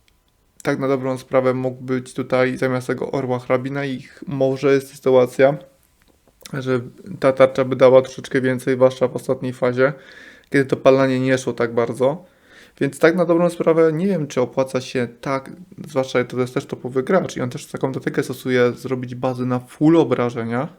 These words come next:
tak? Tylko jednak mieć tych trzech, czterech oficerów do obrony, czyli to, co my mamy. I ja zastanawiam się właśnie cały czas, mam w głowie, czy tą hrabinę czasem nie usunąć kontra, e, kosztem właśnie tego orła, ale szczerze,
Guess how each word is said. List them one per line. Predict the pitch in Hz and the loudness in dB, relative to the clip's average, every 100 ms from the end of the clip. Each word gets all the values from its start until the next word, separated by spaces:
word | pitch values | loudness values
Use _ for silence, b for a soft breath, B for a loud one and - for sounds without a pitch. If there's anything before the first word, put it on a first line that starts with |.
| _ _ | _ _
tak? | 135 135 - B B B B - | -2 -2 -4 B B B B -8
Tylko | 131 151 | 2 4
jednak | 151 151 147 | 4 2 -2
mieć | 165 170 | -4 -4
tych | - 127 - | -8 -12 -10
trzech, | - 135 131 | -6 -4 -4
czterech | - - 131 127 - | -6 -6 -4 -4 -8
oficerów | - - 123 123 117 113 | -14 -14 -4 -2 -2 -4
do | 120 | -4
obrony, | 117 120 120 117 127 - _ _ _ _ _ | -4 -2 -2 -2 -6 -8 _ _ _ _ _
czyli | - 127 | -8 -6
to, | 123 | -4
co | 123 127 | -4 -4
my | 123 | -4
mamy. | 120 135 156 233 B B B B B | -4 -4 -4 -6 B B B B B
I | 151 | 4
ja | 156 170 | 6 6
zastanawiam | 170 147 143 147 147 | 4 0 0 0 -2
się | 143 131 | 0 0
właśnie | 139 - 131 | -2 -4 -6
cały | - 139 135 | -2 0 0
czas, | 131 135 135 143 - | -2 0 0 0 -4
mam | 127 123 | -6 -6
w | 120 | -6
głowie, | 131 135 135 | -6 -2 -4
czy | 131 - | -6 -6
tą | 131 | -6
hrabinę | 127 - 123 147 143 | -6 -4 -4 -2 -4
czasem | 131 123 - 127 | -6 -8 -8 -8
nie | 135 | -8
usunąć | 127 - 139 131 127 | -10 -10 -8 -8 -6
kontra, | 131 131 123 - | -6 -6 -8 -12
e, | - - 123 123 120 120 120 117 117 | -12 -8 -4 -2 -2 -2 -4 -4 -8
kosztem | - 139 139 135 123 | -6 -6 -6 -8 -8
właśnie | 147 135 | -12 -12
tego | - - - | -12 -8 -2
orła, | 131 123 120 - - | 0 0 -2 -6 -6
ale | 131 139 151 147 B B B B B B | -2 -2 -2 -6 B B B B B B
szczerze, | - - 170 170 185 185 185 | -18 0 2 2 0 0 -2